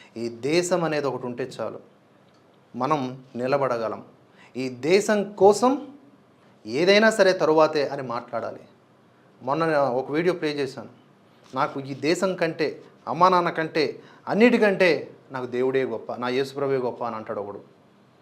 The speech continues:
అరే, మీరందరూ కూడా నిష్ప్రయోజనం, మీ, మీ వలన రూపాయి ప్రయోజనం లేదు. దేశం కోసం ఆలోచించండి, అది ఉంటేనే అన్నీ ఉంటాయి.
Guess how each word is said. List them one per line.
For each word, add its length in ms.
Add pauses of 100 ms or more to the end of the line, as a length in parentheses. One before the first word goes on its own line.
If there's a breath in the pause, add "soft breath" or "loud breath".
(420)
అరే, 120
మీరందరూ 540
కూడా 220
నిష్ప్రయోజనం, 880
మీ, 160
మీ 240
వలన 300
రూపాయి 380
ప్రయోజనం 520
లేదు. 120 (960)
దేశం 320
కోసం 280
ఆలోచించండి, 600 (260)
అది 140
ఉంటేనే 540 (280 loud breath)
అన్నీ 200
ఉంటాయి. 460